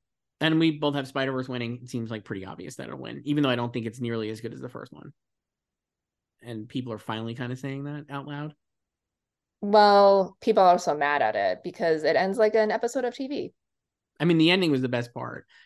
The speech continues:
Speaker 1: My thing with Spider-Verse, th-, we, did you, we, we talked about this or no? The, the, the opening is, like, amazing. The Spider-Gwen, like, origin story that they do, basically, for, like, the first twenty-five minutes.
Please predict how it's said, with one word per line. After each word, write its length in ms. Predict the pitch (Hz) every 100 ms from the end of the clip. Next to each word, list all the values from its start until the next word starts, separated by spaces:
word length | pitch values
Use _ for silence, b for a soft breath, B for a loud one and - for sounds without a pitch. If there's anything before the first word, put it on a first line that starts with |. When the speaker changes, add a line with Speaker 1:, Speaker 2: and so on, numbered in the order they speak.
| -
Speaker 1:
My 180 | 165 190
thing 160 | 226
with 120 | 208
Spider-Verse, 520 | - 147 151 151 151 -
th-, 140 | 147 151
we, 100 | 151
did 120 | 156
you, 80 | 160
we, 140 | 156
we 180 | 147 160
talked 260 | 151 165 160
about 120 | 160
this 160 | 165 147
or 60 |
no? 200 | 123 104
The, 360 | 135 160 - - - _ _ _ _ _ _
the, 340 | 147 147 151 143 143 -
the 160 | 147 147
opening 440 | 160 170 202 185
is, 160 | 151 135
like, 200 | 135 127
amazing. 580 | 131 127 104 123 - 165 b b b _
The 80 | 135
Spider-Gwen, 680 | 131 131 127 123 127 123
like, 240 | 120 110 113 135
origin 440 | 123 127 127 143
story 340 | 143 151 147 147
that 120 | 147
they 140 | 151
do, 200 | 151 156
basically, 480 | 156 151 151 156 151
for, 120 | 147
like, 120 | 120 117
the 60 |
first 240 | 120 120 120
twenty-five 440 | 127 123 120 117
minutes. 400 | 117 120 131 -